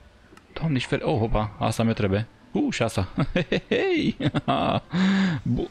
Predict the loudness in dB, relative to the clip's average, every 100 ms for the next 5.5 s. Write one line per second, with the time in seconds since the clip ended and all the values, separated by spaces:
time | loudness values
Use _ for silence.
0 | -8 -2 0 2 2 2 2 2 0 -2
1 | -6 -2 0 0 0 -2 0 0 0 2
2 | 0 0 -6 -10 -14 -4 -2 0 0 2
3 | 2 2 0 0 -2 0 0 2 0 0
4 | -4 -2 -2 -2 -4 -12 -10 -12 -14 -4
5 | -4 0 0 0